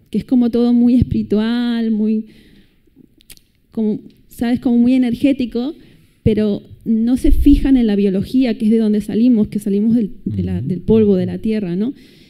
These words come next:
Speaker 1: Entonces, eh, a,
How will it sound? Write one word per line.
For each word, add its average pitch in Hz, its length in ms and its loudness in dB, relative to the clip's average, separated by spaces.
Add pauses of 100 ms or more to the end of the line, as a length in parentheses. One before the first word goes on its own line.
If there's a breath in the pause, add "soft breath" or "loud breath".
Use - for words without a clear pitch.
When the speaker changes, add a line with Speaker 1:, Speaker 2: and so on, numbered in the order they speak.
(180 soft breath)
Speaker 1:
Entonces, 226 500 -2 (800)
eh, 202 520 -6 (1120)
a, - 160 -12